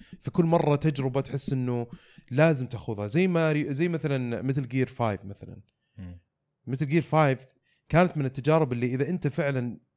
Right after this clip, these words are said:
Speaker 1: شغوف وتستمتع بعالم ألعاب الفيديو، لازم تلعب الألعاب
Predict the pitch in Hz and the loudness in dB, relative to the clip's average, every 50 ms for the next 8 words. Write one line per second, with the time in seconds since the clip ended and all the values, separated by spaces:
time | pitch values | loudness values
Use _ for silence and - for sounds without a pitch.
0 | _ _ _ _ _ _ _ _ _ _ - - - 127 110 113 131 143 156 156 | _ _ _ _ _ _ _ _ _ _ -10 -6 -6 -4 0 2 4 4 4 2
1 | - - - _ _ _ _ _ _ _ _ _ _ _ _ _ _ _ - 120 | -2 -10 -20 _ _ _ _ _ _ _ _ _ _ _ _ _ _ _ -10 -8
2 | - - - - 147 139 139 - - 139 123 113 110 104 117 123 120 113 110 107 | -8 -6 0 2 4 4 2 2 0 0 0 2 2 4 4 4 2 2 0 0
3 | 110 117 110 107 101 113 107 113 113 110 123 165 196 190 151 131 165 151 120 101 | -2 -2 -4 -6 -8 -8 -8 -6 -6 -4 -2 -2 0 0 -2 -2 -2 -4 -4 -4
4 | 104 101 101 98 113 104 | -4 -6 -6 -4 -6 -6